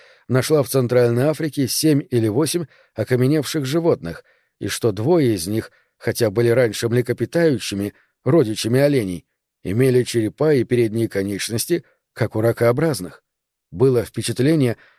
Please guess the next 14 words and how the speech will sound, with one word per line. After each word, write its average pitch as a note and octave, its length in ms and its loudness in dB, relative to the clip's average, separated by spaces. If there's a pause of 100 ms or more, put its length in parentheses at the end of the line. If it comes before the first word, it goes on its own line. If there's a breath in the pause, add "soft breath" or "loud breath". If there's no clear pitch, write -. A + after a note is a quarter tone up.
что - 240 -2
они B2 200 2
превратились A#2+ 800 0
из A2 120 0
млекопитающих C3 880 -2
в D#3+ 40 0
ракообразных — D#3 800 0 (420 soft breath)
или, F3+ 340 0
возможно, D3 640 2
наоборот". C#3 640 -2 (560)
"Доказано A2+ 800 0
было D#3+ 200 4
что-нибудь?" G2 540 -4 (380)
"Ничегошеньки. D#3 920 0